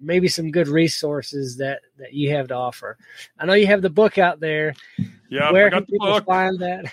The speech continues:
Speaker 1: <laughs>
Speaker 2: Got the circle on it to show that it's a cycle. That's what you're
Speaker 1: Yeah.
Speaker 2: trying to do. I've got, the website is the family flywheel dot com, and I have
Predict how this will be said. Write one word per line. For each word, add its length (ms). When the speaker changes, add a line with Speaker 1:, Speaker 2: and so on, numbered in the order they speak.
Speaker 1:
<laughs> 120
Speaker 2:
Got 160
the 80
circle 460
on 160
it 180
to 60
show 300
that 160
it's 120
a 60
cycle. 720
That's 180
what 80
you're 120
Speaker 1:
Yeah. 100
Speaker 2:
trying 180
to 80
do. 400
I've 120
got, 200
the 160
website 480
is 140
the 80
family 340
flywheel 560
dot 300
com, 460
and 100
I 60
have 400